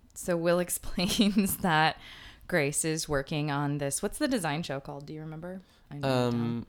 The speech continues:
Speaker 2: s-, uh, the East Coast Living. No, that's the magazine.
Speaker 1: Yeah.
Speaker 2: Um, I don't remember.
Speaker 1: It's a design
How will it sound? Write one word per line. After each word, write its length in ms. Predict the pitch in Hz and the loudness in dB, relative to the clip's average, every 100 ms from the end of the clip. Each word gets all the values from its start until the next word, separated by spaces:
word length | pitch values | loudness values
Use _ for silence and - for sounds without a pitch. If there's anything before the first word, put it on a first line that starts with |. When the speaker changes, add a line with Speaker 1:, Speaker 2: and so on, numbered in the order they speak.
| - | -12
Speaker 2:
s-, 160 | - | -12
uh, 680 | - - 143 135 127 120 117 117 | -10 -8 -6 -4 -4 -2 -4 -6
the 60 | - | -10
East 400 | 127 - - - | -12 -10 -12 -8
Coast 480 | 135 127 - - - | -4 -4 -6 -10 -6
Living. 500 | 131 147 143 143 143 | -4 -2 -4 -6 -2
No, 140 | 131 120 | 4 6
that's 180 | 123 - | 4 2
the 60 | |
magazine. 500 | 113 110 107 113 113 | 0 0 -4 -6 -6
Speaker 1:
Yeah. 260 | 160 139 156 - - - | -4 -6 -8 -12 -10 -2
Speaker 2:
Um, 760 | 131 123 120 117 113 113 110 - _ _ - | 0 2 2 2 0 0 -4 -8 _ _ -8
I 40 | |
don't 100 | 110 - | -6 -4
remember. 320 | - 120 120 - - - | -6 -6 -8 -16 -14 -6
Speaker 1:
It's 260 | 196 - 202 | -6 -2 2
a 320 | 165 147 151 160 | 2 2 -2 -4
design 600 | 160 160 143 139 135 | 0 2 2 0 -4